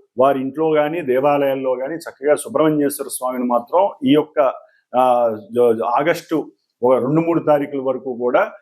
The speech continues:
ఆయన ఆరాధన చేసుకోవడం ఉత్తమం, పరమోత్తమంగా భావించి ఓం దుర్గా గణపతయే నమః,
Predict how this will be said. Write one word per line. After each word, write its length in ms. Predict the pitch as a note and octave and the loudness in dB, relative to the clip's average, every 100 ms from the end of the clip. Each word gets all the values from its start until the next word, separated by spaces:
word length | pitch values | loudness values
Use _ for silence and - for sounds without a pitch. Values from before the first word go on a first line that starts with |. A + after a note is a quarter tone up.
| _ _ G#2 | _ _ -2
ఆయన 220 | B2+ C#3+ | 0 0
ఆరాధన 580 | A2 B2+ D3 D#3+ D#3 D3+ | 0 0 2 2 0 -6
చేసుకోవడం 680 | - C3+ - B2 A#2 F3+ - | -8 -10 -8 -8 -6 -6 -6
ఉత్తమం, 540 | A#2 - C#3+ E3+ A3 - | -12 -2 0 0 -4 -2
పరమోత్తమంగా 800 | F#3 C3+ C3+ - A#2+ A#2 A#2+ A2+ | -2 0 -2 -4 -12 -8 -2 -2
భావించి 680 | F#2 A2+ B2+ B2+ F#3+ A#3 - - G#2+ | -2 0 0 0 -2 -4 -8 -10 2
ఓం 420 | B2+ E3 G#3 A3+ _ _ G2+ | 2 2 -2 -12 _ _ -4
దుర్గా 460 | B2 A#2+ D3 D#3 | -2 2 4 4
గణపతయే 600 | D#3 C3+ C3 C3 C3 C3 | 2 -4 -8 -6 -4 -4
నమః, 280 | B2+ B2+ C3+ | -4 -4 -4